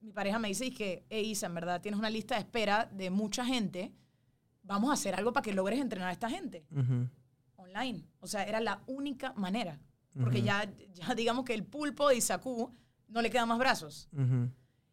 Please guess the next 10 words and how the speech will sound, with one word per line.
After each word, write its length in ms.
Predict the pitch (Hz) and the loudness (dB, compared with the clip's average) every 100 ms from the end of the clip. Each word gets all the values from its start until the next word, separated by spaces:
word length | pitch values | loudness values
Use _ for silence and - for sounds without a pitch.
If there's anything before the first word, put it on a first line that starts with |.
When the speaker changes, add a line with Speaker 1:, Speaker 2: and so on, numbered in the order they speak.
| _ | _
Speaker 1:
Y, 640 | - 226 214 202 190 185 - | -6 -4 -2 -2 -4 -6 -12
y 100 | 202 | -12
bueno, 240 | 208 202 | -6 -6
comenzamos 460 | 202 208 180 202 208 | -4 -4 -2 0 0
con 120 | 220 | -2
el, 180 | 190 180 | -4 -6
con 160 | - 190 | -8 -8
el 80 | 180 | -4
training 220 | 190 208 | -4 -4
online. 500 | 185 185 175 196 | -4 -4 -4 -6